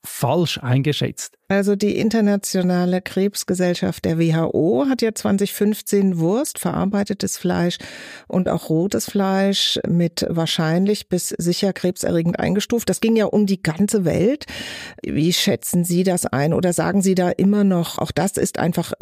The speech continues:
Speaker 2: zu stark betont, dieser Zusammenhang?
Speaker 1: Ich kann das nicht nachvollziehen. Und für mich zeigt das ein bisschen, dass, äh, die W H O zum Beispiel,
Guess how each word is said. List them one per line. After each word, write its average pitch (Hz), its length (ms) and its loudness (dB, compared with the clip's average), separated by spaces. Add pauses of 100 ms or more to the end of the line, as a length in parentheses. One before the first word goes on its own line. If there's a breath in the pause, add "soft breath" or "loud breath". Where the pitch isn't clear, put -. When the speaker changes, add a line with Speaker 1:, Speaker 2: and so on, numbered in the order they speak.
Speaker 2:
zu 190 180 0
stark - 440 -2
betont, 214 380 0
dieser 202 240 2
Zusammenhang? 180 720 2
Speaker 1:
Ich 151 160 2
kann 165 220 2
das 135 340 -2
nicht 127 340 2
nachvollziehen. 113 800 0
Und 120 300 0
für 143 120 2
mich 143 400 0
zeigt 143 300 0
das 151 140 0
ein 147 80 2
bisschen, 135 400 0
dass, 123 300 0
äh, 117 360 2
die 110 160 0
W 139 200 2
H 139 100 2
O 143 320 0
zum 139 160 2
Beispiel, 139 520 0